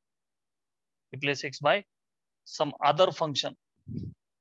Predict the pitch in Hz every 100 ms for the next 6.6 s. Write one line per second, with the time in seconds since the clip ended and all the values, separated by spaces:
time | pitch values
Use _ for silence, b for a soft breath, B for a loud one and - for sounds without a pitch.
0 | _ _ _ - 143 147 202 - _ _
1 | _ _ _ _ _ _ _ _ _ _
2 | - 147 185 156 135 127 190 170 185 214
3 | 156 127 - - - - - - - _
4 | _ _ _ _ _ _ 175 185 202 208
5 | 226 - _ _ _ _ b b _ 147
6 | 156 202 - 233 226